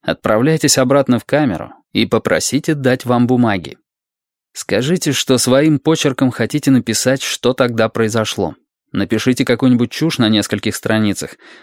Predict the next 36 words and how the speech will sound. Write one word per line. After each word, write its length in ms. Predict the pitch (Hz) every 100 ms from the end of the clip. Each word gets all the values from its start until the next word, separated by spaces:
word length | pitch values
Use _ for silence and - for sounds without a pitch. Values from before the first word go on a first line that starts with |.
| _
а 200 | - -
потом 420 | - 101 - 139 147
порвите 680 | 135 139 110 107 - 101
их. 200 | 92 - _ _ _
Пусть 280 | - 139 127
думают, 320 | 123 156 143 127
что 220 | - 123
вы 100 | 147
использовали 540 | - 147 139 131 135
всю 260 | 120 - 143
бумагу, 500 | 143 139 113 90 69
но 220 | 90 104
на 140 | 110
самом 440 | 101 110 156 156 123
деле 380 | 101 80 69 _ -
вы 300 | 107 123 135
должны 460 | 127 123 113 135
на 160 | 131 113
оставшейся 600 | - 123 120 117 101 101
паре 320 | - 123 110
листов 640 | 95 95 - 123 151 - -
переписать 680 | 139 131 127 117 127 147 -
то 120 | 147
заявление, 720 | 135 147 151 160 110 85 - -
которое 380 | 107 107 107 107
дал 220 | 117 131
вам 160 | 131
на 120 | 123 110
подпись 340 | 104 - 104
прокурор, 520 | - 110 135 127 - - - - - _ -
и 160 | 156
передать 500 | - 143 147 120 120
мне 140 | 131 123
при 140 | 120
следующей 460 | - 104 107 - 107
встрече. 460 | - 87 - -